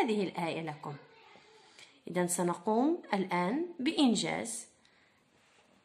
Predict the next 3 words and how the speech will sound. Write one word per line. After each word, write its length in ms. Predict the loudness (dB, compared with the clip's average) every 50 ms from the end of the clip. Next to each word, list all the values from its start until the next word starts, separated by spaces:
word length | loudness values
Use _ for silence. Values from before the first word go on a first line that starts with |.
| -20 -20 _ _ _ _ _ _ _ _ _ -20 _ _ _ _ _ -2 2 4
أصل 480 | 4 4 6 4 4 4 4 2 0 -4 -6 -8
بخط 440 | -4 -2 -2 -2 -2 -4 -4 -6 -8 -20 -20 -20 -20 _ _ _ -16
صلاة 440 | -12 -6 -4 -2 0 0 0 -2